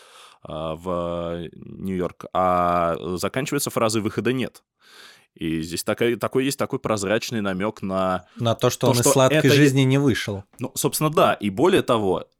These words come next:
Speaker 1: там есть намек на то, что эта сладкая жизнь является адом. А у Феллини как будто сладкая жизнь — это вот не совсем ад. Это такое, скорее,
Speaker 2: Ну, мне
Speaker 1: она
Speaker 2: кажется, а
Speaker 1: милая.
Speaker 2: мне кажется, она и в «Американском», э, не является адом.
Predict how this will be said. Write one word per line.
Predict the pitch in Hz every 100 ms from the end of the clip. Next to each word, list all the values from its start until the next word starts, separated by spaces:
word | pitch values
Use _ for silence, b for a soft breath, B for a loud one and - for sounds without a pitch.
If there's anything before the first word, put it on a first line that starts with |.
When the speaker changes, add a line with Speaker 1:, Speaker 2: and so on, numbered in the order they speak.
| - -
Speaker 1:
там | 123 120
есть | 147 156
намек | 147 151
на | 135
то, | 131 156
что | 143 -
эта | 147 143
сладкая | - 139 127 110
жизнь | 131 120
является | 113 120 107 127
адом. | 135 98 82 - _ _ B B B B 107
А | 110 - -
у | 110
Феллини | - 113 233 190
как | 110 95
будто | 151 -
сладкая | - 143 147 143 120
жизнь — | 165 156 143 - - - -
это | -
вот | -
не | 131
совсем | 147 143 - - -
ад. | - - _ _ _
Это | - -
такое, | 120 - 104
скорее, | - 80 87 95 87 80 b b b b b b -
Speaker 2:
Ну, | 110 113 117
мне | 120
Speaker 1:
она | 185
Speaker 2:
кажется, | 202 247 156
а |
Speaker 1:
милая. | 117
Speaker 2:
мне | -
кажется, | - 127 -
она | 120 120 117
и | 117 113 107
в |
«Американском», | 110 110 107 113 104 - 104 98 98
э, | 98 98
не | 98 98
является | 95 98 95 - 220
адом. | 208 - 101